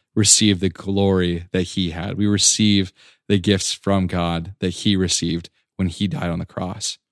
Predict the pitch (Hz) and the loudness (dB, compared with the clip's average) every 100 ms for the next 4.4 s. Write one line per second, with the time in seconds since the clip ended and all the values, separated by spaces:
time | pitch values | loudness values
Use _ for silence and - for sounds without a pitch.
0 | _ _ _ _ _ _ _ _ _ _ | _ _ _ _ _ _ _ _ _ _
1 | 110 123 139 147 127 113 92 - _ - | 0 4 8 8 6 0 -2 -8 _ -20
2 | _ - 113 - 120 120 110 107 98 104 | _ 2 4 4 4 6 6 6 4 2
3 | 101 95 90 92 - _ - 101 95 - | 2 2 0 -2 -8 _ 0 4 4 2
4 | 92 90 67 - | 0 0 -2 -8